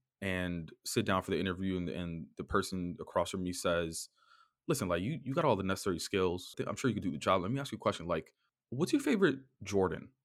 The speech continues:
And I was like, "What?"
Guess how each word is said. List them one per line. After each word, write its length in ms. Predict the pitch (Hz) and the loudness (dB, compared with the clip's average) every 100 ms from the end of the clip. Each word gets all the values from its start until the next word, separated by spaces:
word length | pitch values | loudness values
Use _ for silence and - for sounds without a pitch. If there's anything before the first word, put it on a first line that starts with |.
| _ _ _ _ _ _ _ _ _ | _ _ _ _ _ _ _ _ _
And 60 | 107 | -6
I 40 | |
was 80 | 113 | -2
like, 200 | 92 67 - _ _ _ _ _ - | -2 -2 -8 _ _ _ _ _ -10
"What?" 340 | 85 165 285 | -4 -2 -2